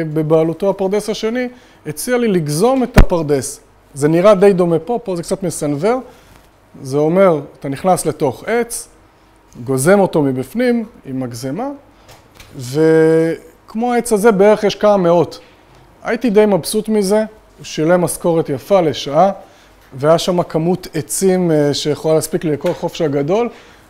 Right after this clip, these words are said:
כבר ראיתי איך אני מתעשר פה מ-, מהדבר הזה. יצאתי לדרך,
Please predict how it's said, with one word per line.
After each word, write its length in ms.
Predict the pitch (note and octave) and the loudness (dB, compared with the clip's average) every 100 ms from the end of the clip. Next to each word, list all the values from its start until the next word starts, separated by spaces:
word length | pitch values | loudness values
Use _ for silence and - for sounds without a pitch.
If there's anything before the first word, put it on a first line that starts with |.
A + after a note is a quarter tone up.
| - | -18
כבר 260 | C3 C#3 | -10 0
ראיתי 440 | D#3 F3+ G3+ E3+ E3 | 2 2 2 2 2
איך 140 | - | 0
אני 120 | D#3 | -2
מתעשר 580 | D3 C#3+ E3 - F3+ D#3+ | -2 -4 -6 -2 0 -2
פה 160 | D#3 D#3 | -2 -4
מ-, 640 | C3+ C3+ C3+ C3 C3 C3 | -2 -4 -4 -8 -10 -12
מהדבר 460 | C#3 B2+ B2+ E3+ G3+ | -10 -8 -4 -2 -4
הזה. 200 | G#3 A#3 A#3 - - - _ _ | -6 -8 -10 -20 -20 -20 _ _
יצאתי 400 | D3 B3 B3 C4 | -4 -2 0 4
לדרך, 600 | F#3+ D#3+ F#3+ G#3 G#3 - | 4 6 4 4 2 -2